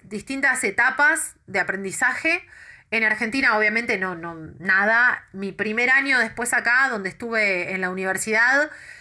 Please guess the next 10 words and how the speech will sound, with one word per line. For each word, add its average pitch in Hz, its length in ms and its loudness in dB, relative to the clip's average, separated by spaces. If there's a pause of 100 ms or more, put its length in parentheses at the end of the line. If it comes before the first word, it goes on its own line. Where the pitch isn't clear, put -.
(640)
también 262 340 -2
siento 294 300 0
que 247 60 0
estuve 277 280 -2
como 208 240 0
muy 277 400 2
contenida 247 1040 2
por, 185 280 -4
por 190 240 -4
la 170 300 0